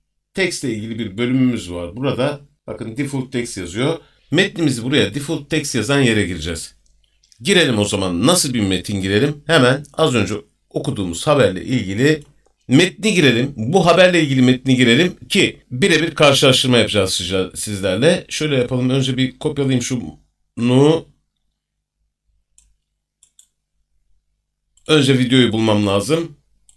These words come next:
Videomuz buydu. İşte fazla bir bölümü olmasın. Şu kadarlık bir bölümünü yapalım.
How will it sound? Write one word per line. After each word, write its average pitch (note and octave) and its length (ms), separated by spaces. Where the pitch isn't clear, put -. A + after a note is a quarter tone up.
Videomuz B2+ 460
buydu. A#2+ 500
İşte D#3+ 460
fazla G3 380
bir F3+ 160
bölümü F3 220
olmasın. E3 580
Şu - 220
kadarlık D#3 540
bir D3+ 180
bölümünü C3 360
yapalım. G2 420